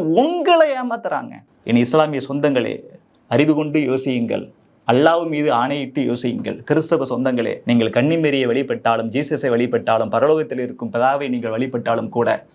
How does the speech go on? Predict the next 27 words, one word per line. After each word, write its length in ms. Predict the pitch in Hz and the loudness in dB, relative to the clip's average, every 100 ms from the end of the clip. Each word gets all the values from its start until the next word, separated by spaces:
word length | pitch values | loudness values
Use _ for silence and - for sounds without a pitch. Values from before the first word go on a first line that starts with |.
| _ _ | _ _
பகுத்தறிவோடு 600 | 127 190 196 190 165 156 127 | 2 2 0 -2 -2 -4 -4
யோசியுங்கள். 420 | 123 120 110 110 120 | -6 -8 -4 0 2
நாம் 180 | 127 127 | 2 0
எல்லாம் 220 | 120 120 117 | 0 0 0
கடவுள் 320 | 120 139 120 | 0 0 -2
பக்தர்கள், 480 | 117 - 113 110 113 - 120 | -6 -6 -4 -4 -4 -2 0
கடவுள் 260 | 127 139 | 2 2
நம்பிக்கையாளர்கள். 680 | 123 127 131 127 113 110 107 - - - _ - | 0 -2 0 0 0 -2 -8 -10 -20 -20 _ 0
கடவுள் 320 | 127 143 151 135 | 2 4 4 2
நம்பிக்கை 320 | 131 127 135 | 0 0 0
இல்லாத 260 | 123 113 110 101 | 2 2 0 0
திமுக, 420 | 147 139 - 113 104 | 0 0 0 0 0
கம்யூனிஸ்டுகள், 540 | 117 151 139 139 120 113 | -2 -2 -2 0 0 0
வி 60 | 139 | 0
சி 80 | 143 120 | 0 2
கா 80 | 120 - | 2 0
போன்ற 200 | 117 117 | -2 0
கட்சிகளுக்கு 420 | 123 123 123 123 123 | -2 -2 -2 0 0
ஆதரவு 320 | 135 139 131 113 - _ | 2 0 -4 -8 -12 _
அளிக்கக்கூடாது. 580 | 143 185 190 165 127 104 101 | 2 4 2 2 0 -2 0
திட்டமிட்டே 580 | 165 165 196 185 156 175 170 143 | 0 2 2 2 0 0 0 -2
ஒரு 120 | 143 | -2
கட்சியின் 380 | 135 127 185 160 | -6 -6 -4 -2
மீது 160 | 151 135 117 | 0 2 2
அவதூறு 300 | 156 165 151 | 2 0 -2
பரப்பக்கூடிய, 640 | 135 127 131 123 120 113 104 - - | -2 -4 -6 -4 -4 -4 -6 -6 2
நான் 460 | 127 160 151 123 | 4 4 2 0